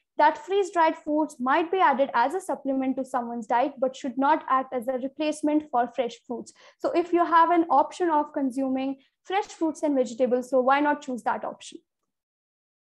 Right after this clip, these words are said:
Then this is, this will be the last slide of my presentation. It is the effects of irradiation on fru-, on food. Some foods, such as dairy, fruits,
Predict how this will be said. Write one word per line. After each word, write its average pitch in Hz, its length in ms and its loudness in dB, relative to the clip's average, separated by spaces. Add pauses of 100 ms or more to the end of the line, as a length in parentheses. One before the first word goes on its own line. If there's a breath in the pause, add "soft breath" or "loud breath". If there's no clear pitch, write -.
(120)
Then 302 200 2
this 311 180 -4
is, 240 200 -10
this 311 300 2
will 285 200 2
be 277 140 -2
the 269 140 2
last 254 380 4
slide 302 400 0
of 262 160 -8
my 269 140 -2
presentation. 285 680 0 (420 loud breath)
It 294 160 0
is 269 200 -2
the 277 120 -6
effects 339 360 0
of 320 200 2
irradiation 247 680 2
on 240 340 -2
fru-, 330 380 -4
on 254 200 2
food. 262 360 -2 (680)
Some 427 240 2 (160)
foods, 330 380 -2
such 269 180 0
as 262 260 2
dairy, 277 500 -2
fruits, 339 280 -2